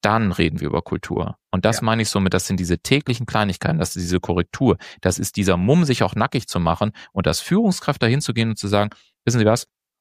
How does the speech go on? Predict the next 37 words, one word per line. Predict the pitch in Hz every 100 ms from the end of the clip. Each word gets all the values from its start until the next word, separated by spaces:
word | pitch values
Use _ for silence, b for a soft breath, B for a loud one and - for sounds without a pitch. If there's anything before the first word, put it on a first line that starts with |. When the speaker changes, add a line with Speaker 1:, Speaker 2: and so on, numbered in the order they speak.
| _ _ -
Speaker 1:
was | 90
ich | -
gerade | 92 90
gesagt | 87 85 -
habe, | - - b b b _ _
das | 107 135 139
ist | -
das, | 120 110
was | 107 104
am | -
Ende | 104 104
des | - -
Tages | 92 92 -
viel | - 131
mehr | 104 92 104
bringt | 95 90
als | 85 -
diese | 87
ganzen | 90 87 95 87 B B B -
teilweise, | 90 90 87 82 82 80 92 -
naja, | 82 85
wir |
sprachen | - 85 90 82
darüber, | - 85 82 85 b b b _
äh, | 80 78 -
teilweise | - 82 82 78
ja |
auch | 58 82
sehr | 82 85 78 - - -
teuren | 110 120 98 90
und, | 78 80 - - -
äh, | - -
unnützen | - 95 87 - 82
Dinge, | 85 85 82
die | -
dann | 80 80 - -
oftmals | - 92 87 80